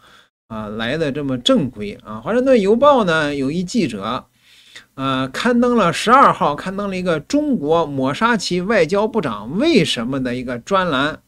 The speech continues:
文章。啊，他说呢，这个秦刚失联一事呢，北京方面没有发表过任何的言论，甚至连美国的C I A也不确定实情。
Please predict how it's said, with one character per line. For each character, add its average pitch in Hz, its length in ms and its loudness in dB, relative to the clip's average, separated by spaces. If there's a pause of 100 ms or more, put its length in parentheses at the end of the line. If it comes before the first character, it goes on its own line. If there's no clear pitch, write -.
(220)
文 135 260 -4
章。 196 300 0 (1200)
啊， 151 220 -2
他 190 100 -4
说 240 200 2
呢， 208 500 6
这 196 160 0
个 165 760 0
秦 220 240 -2
刚 247 220 4
失 - 180 -2
联 202 240 4
一 185 80 2
事 - 220 -4
呢， 143 400 -2
北 123 100 -4
京 175 160 -6
方 180 160 -4
面 156 240 -2
没 131 180 -6
有 151 180 -2
发 156 160 -4
表 135 160 -4
过 131 120 -4
任 151 160 -2
何 139 120 -8
的 139 100 -4
言 107 220 -6
论， 139 280 -4
甚 151 240 -6
至 127 100 -4
连 143 220 -4
美 117 240 -6
国 135 220 -6
的 127 320 -2
C 240 380 -2
I 208 160 2
A 202 240 2
也 107 180 -6
不 156 160 -8
确 165 180 -4
定 139 220 -4
实 - 220 -6
情。 165 300 -8